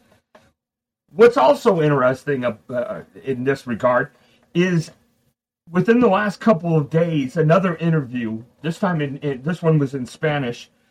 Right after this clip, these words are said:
um, and I don't have the, the citation for you of where it was, but I'm gonna find it for, um, and I'll have it for you in the next episode. But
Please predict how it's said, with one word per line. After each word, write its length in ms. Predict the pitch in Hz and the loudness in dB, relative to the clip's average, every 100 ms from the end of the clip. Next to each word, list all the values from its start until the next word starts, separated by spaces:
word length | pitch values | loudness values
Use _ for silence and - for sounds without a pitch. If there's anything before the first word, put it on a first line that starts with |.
| _ _ - | _ _ -4
um, 500 | 127 123 123 120 120 _ _ _ _ _ _ _ _ _ | 0 2 2 0 -4 _ _ _ _ _ _ _ _ _
and 120 | 131 139 | -6 -2
I 100 | 143 | -2
don't 300 | 170 175 147 | -2 -4 -2
have 340 | 160 175 151 - | 0 0 0 -2
the, 260 | 143 139 135 | -2 -2 -4
the 100 | 139 | -8
citation 640 | - 147 180 175 - 135 | -2 -4 -2 -6 -6 -10
for 240 | - 156 | -4 -2
you 120 | 143 131 | 0 -2
of 140 | 117 - | -4 -8
where 320 | 127 139 156 | -4 -2 0
it 100 | 147 | -2
was, 300 | 131 139 135 | -2 -2 -2
but 120 | - | -6
I'm 120 | 117 117 | -4 -4
gonna 140 | 131 | -4
find 420 | - 135 135 123 | -6 -4 -2 -4
it 120 | 127 | -8
for, 200 | _ 117 - 113 _ 120 | _ -16 -16 -20 _ -6
um, 260 | 120 113 | -4 -4
and 80 | 113 | -4
I'll 80 | 110 | -4
have 300 | 127 131 117 | 0 0 -2
it 120 | - _ | -8 _
for 140 | 131 127 | -6 -2
you 260 | 113 110 - _ _ - | -2 -2 -8 _ _ -8
in 120 | 123 | -4
the 120 | 120 | -2
next 460 | 117 135 143 - - | 0 0 -2 -6 -4
episode. 640 | 147 147 143 - 120 92 - _ _ _ _ _ _ _ _ _ _ _ _ _ _ _ _ _ _ - | -2 0 -2 -2 -2 -2 -6 _ _ _ _ _ _ _ _ _ _ _ _ _ _ _ _ _ _ 2
But 280 | 185 160 | 4 4